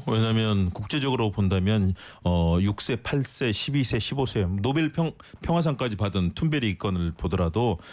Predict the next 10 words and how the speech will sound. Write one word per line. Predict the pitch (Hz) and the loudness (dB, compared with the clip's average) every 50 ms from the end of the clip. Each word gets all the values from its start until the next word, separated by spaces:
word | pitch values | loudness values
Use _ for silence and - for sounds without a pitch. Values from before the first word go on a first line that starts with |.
| - - - - | -18 -18 -16 -4
어린이라든가 | - 107 - 127 131 131 123 120 110 110 101 98 101 | -2 -2 0 0 0 0 2 2 2 0 0 0 0
청소년들의 | 101 - - 170 156 180 165 143 123 113 104 | 0 0 -2 0 0 2 0 0 2 0 -2
지각 | - - 113 110 107 | -2 -2 -2 0 0
능력들, | 101 95 92 95 95 85 - 98 98 | 2 2 2 2 2 2 0 -2 -2
이번 | 107 135 147 123 | 0 0 0 0
잼버리 | - 123 123 123 135 127 113 | 0 0 0 2 0 0 0
보더라도 | - 110 90 104 107 98 98 | -2 0 0 0 0 2 2
마찬가지죠. | 85 78 78 - 107 107 107 98 80 78 76 90 95 101 98 - - - - - - | 0 0 0 2 2 2 2 2 0 -2 0 2 2 2 2 0 -4 -14 -18 -16 -8
거기에 | - 139 120 135 139 | -4 -2 0 0 0
대해서 | 127 123 110 107 113 110 104 | 0 0 0 0 0 0 0